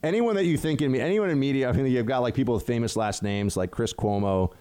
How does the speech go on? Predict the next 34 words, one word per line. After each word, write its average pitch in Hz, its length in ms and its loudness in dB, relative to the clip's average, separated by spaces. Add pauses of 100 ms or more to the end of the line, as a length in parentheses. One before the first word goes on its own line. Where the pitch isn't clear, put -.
(260)
who - 80 -2
went 113 160 0
to 110 60 2
Yale 107 240 2
University. 98 560 0
And 85 120 0
the 101 60 2
guy's 113 240 0
a, 104 40 0
the 95 340 0
guy's 123 160 0
a 98 40 2
moron. 92 440 2
Yale's 123 280 2
the 120 100 0
hardest 117 340 0
law 107 180 2
school 107 180 -2
in 101 60 0
the 98 60 -2
country 107 280 -2
to 95 80 2
get 90 160 0
into. 73 420 -2 (680)
Uh, 87 420 0 (460)
Yale 101 200 0
Law 95 180 0
School 95 320 0
is 87 80 -2
the 82 200 -2
single 120 320 -2
toughest 104 440 -4
for 98 120 -2
admissions. 87 500 -2